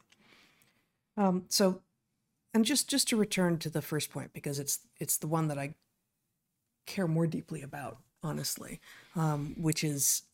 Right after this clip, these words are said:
you know, how, which is the nature of sense making. Like, how, how is it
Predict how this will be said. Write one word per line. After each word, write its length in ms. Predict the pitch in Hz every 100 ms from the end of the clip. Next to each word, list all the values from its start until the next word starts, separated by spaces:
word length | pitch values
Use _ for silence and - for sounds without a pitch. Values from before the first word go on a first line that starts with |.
| - -
you 80 |
know, 60 | 175
how, 200 | - 160 - -
which 420 | - - - -
is 100 | 214
the 100 | -
nature 240 | 190 226 185
of 180 | 160 -
sense 380 | - 202 196
making. 340 | - - - - -
Like, 180 | 165 -
how, 120 | 185
how 400 | 185 202 208 -
is 200 | 185 190
it 280 | 147 135 -